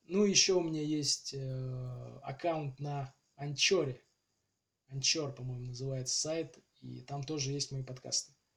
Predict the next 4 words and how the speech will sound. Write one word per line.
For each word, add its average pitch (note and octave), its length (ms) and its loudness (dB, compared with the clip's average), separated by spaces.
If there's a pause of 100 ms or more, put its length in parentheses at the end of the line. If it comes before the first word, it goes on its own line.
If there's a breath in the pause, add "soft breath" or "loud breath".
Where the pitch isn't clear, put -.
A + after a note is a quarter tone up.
(1300)
Э, F3 520 2
что D#3 280 4
ж, - 180 2 (1400)
э, C#3 520 -2